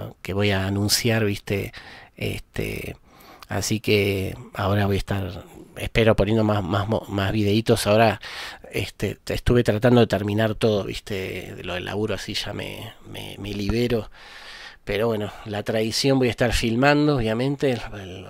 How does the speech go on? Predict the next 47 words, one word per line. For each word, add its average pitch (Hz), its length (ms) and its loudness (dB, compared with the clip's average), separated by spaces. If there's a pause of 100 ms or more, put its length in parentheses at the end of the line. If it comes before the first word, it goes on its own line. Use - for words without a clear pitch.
el 107 80 -14
Black 117 260 -6
Friday. 143 580 2 (140)
Esto 123 220 -4
es - 40 0
para 107 200 -2
que 110 120 0
vean, 117 380 2
más 110 240 -4
o 107 60 -6
menos, 113 240 -4
se 101 100 -6
den 107 120 -2
una 107 120 -2
idea 110 220 -2
de 101 80 0
lo 90 120 -4
que 101 220 -8
son 104 200 -4
las 104 200 -4
ofertas, 107 480 -2
¿viste? - 220 -6
Zarpadas. 117 720 0
Y, 90 180 -6 (640)
y 110 80 0
bueno, 104 420 4
cualquiera 107 440 2
que 101 140 0
quiera 113 260 4
investigar, 117 880 4 (540)
vayan 110 400 4
ahí 110 240 6
a 107 60 6
los, - 520 0 (100)
a 95 80 -6
los, 95 380 -4 (280)
a 107 140 -6
la 98 100 -2
descripción 104 540 0
que 113 80 0
voy 107 120 4
a 98 60 0
poner 104 220 0
los 104 180 -2
links. 110 440 -2 (300)
Así 123 180 -2
que, 120 280 2